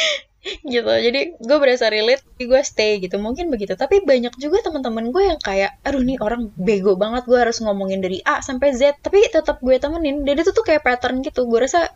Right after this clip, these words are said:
orang-orang yang suffering in toxic relationship somehow akan reflecting juga lama-lama ke lingkungan sekitarnya, akan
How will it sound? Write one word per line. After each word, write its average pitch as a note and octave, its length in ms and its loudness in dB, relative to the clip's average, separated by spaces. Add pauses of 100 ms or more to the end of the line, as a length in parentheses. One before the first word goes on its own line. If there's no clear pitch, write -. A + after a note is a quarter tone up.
(100)
orang-orang B3+ 520 0
yang C4+ 200 0 (300)
suffering A#3 840 -4 (300)
in A3 180 0 (380)
toxic - 340 -4
relationship B3 540 0
somehow B3+ 520 -2
akan B3 480 -4
reflecting B3+ 580 0
juga B3+ 260 2
lama-lama C4+ 420 -2
ke C#4+ 120 -2
lingkungan A#3+ 340 -2
sekitarnya, A#3+ 540 -6
akan A#3 480 -8